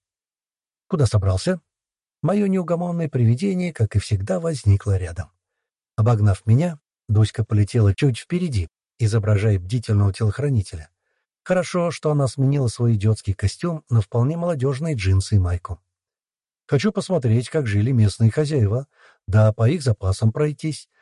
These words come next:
Вдруг чего интересного найду». «Мы отправляемся искать клады и сокровища». «Круто!» — восхитилась она, нетерпеливо начав нарезать вокруг меня круги.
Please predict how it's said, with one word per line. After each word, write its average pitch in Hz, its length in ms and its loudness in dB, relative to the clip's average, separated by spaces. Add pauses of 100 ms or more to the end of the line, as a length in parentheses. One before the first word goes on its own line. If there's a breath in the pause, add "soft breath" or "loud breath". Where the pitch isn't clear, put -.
(160)
Вдруг 117 380 0
чего 202 240 0
интересного 180 520 0
найду». 92 360 2 (600)
«Мы 120 160 4
отправляемся 127 680 0
искать 131 340 -2
клады 123 400 0
и 127 160 -2
сокровища». 151 680 -2 (380)
«Круто!» — 180 600 2 (400)
восхитилась 98 600 0
она, 156 280 0 (360 soft breath)
нетерпеливо 113 680 2
начав 175 420 -4
нарезать 165 440 -4
вокруг 120 380 -2
меня 110 280 2
круги. 82 460 -6